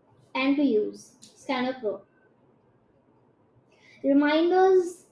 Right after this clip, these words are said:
again, if you have a family on iCloud, then you can create family reminder lists. So, for example, I have set a reminder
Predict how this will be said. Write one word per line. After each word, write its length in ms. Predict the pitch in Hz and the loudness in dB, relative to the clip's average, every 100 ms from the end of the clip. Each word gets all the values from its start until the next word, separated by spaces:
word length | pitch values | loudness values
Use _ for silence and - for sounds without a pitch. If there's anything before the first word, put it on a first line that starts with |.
| _ _ _ - | _ _ _ -8
again, 480 | 247 269 302 392 359 - _ _ _ _ | -2 -2 0 0 -2 -10 _ _ _ _
if 180 | 285 277 | -6 0
you 140 | 302 | 0
have 240 | 285 277 269 | 2 0 -2
a 40 | |
family 560 | - 254 233 226 240 277 | -6 -8 -6 -4 -2 -2
on 200 | 269 240 | -2 -4
iCloud, 640 | 208 208 220 214 277 381 - _ _ _ _ - | -8 -10 -8 -4 -4 -6 -14 _ _ _ _ -4
then 360 | 247 285 320 | 0 2 2
you 200 | 294 285 | 2 0
can 220 | 294 302 302 | 0 -2 -2
create 460 | 302 285 285 285 - _ | 2 4 4 2 -14 _
family 480 | - 285 302 349 359 | -6 -2 2 4 4
reminder 480 | 285 233 220 214 226 | 2 0 -6 -4 -2
lists. 720 | 226 294 - - _ - - - _ _ _ _ | 0 -2 -4 -16 _ -20 -20 -20 _ _ _ _
So, 440 | - - 294 277 269 | -14 -2 4 4 4
for 140 | 302 | 2
example, 840 | 294 269 262 233 233 285 302 427 - _ _ _ _ _ _ _ _ - | 2 2 -2 -6 -4 -2 0 -2 -8 _ _ _ _ _ _ _ _ -8
I 160 | 269 311 | -2 0
have 140 | 330 | -2
set 280 | - 285 302 | -6 -6 -2
a 180 | 320 302 | 2 2
reminder 680 | 254 226 214 220 247 370 | 0 -4 -8 -8 -8 -8